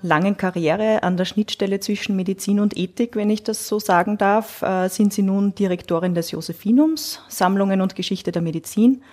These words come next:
und Leiterin des unesco Lehrstuhls für Bioethik der Medizinischen Universität Wien. Sie sind auch noch in zahlreichen weiteren Funktionen tätig. Ich möchte hier für unseren Podcast erwähnen, dass Sie Vorsitzende der Bioethikkommission und stellvertretende Präsidentin des Obersten Sanitätsrates sind.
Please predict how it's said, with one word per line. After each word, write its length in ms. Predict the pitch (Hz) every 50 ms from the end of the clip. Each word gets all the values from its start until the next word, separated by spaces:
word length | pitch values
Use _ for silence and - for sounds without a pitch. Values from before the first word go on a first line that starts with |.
| - - - - - - - - - _ _
und 380 | 196 196 190 190 190 185 -
Leiterin 600 | - 156 151 147 151 - - 196 185 190 190 180
des 180 | 180 175 175 -
unesco 500 | - 180 170 160 170 170 - - - 180
Lehrstuhls 540 | 170 170 160 165 165 - - 170 160 - -
für 100 | - 170
Bioethik 800 | - 180 180 175 165 - 165 165 160 _ - 170 156 - - -
der 120 | - 160
Medizinischen 600 | 160 156 151 160 - - 175 160 160 - - -
Universität 640 | 156 156 147 139 139 - - - - 151 - - 156
Wien. 280 | 170 190 233 277 311 - _ _ _ _ - - - - - - - - _ _ _ _
Sie 120 | - - 196
sind 320 | - 214 220 214 - -
auch 280 | 143 147 165 190 - -
noch 220 | 220 214 214 -
in 140 | - 214 185
zahlreichen 560 | - 165 151 170 190 190 190 190 190 - 190
weiteren 400 | 156 147 147 - - 180 180 185
Funktionen 580 | - - 196 185 - - 160 147 165 190 202 202
tätig. 420 | - - 196 196 - - 220 -
Ich 160 | - 185 -
möchte 460 | - 185 180 180 - - - - - -
hier 300 | - - - 202 214 208
für 140 | - 202 180
unseren 340 | 190 196 185 202 196 196
Podcast 500 | 196 - 185 180 - - - 196 185 -
erwähnen, 400 | - 170 165 170 170 180 185 180
dass 220 | 170 175 170 175 -
Sie 80 | -
Vorsitzende 640 | 180 - - 151 165 - 185 175 - - 165 160 160
der 100 | - 156
Bioethikkommission 1300 | 147 - 208 220 240 220 220 226 226 - 226 214 - - - 202 202 202 202 - - 190 185 185 190 190
und 160 | - 180 175
stellvertretende 720 | - - - 156 165 - 190 - 170 170 170 - 170 170
Präsidentin 680 | 165 - - 165 - 170 - - 147 160 151 - 170 170
des 200 | 156 156 151 -
Obersten 380 | - 151 - 160 156 - - 151
Sanitätsrates 1000 | - - 147 147 143 - - 185 - - - 208 202 208 208 - 220 220 - -
sind. 320 | 214 208 214 233 - -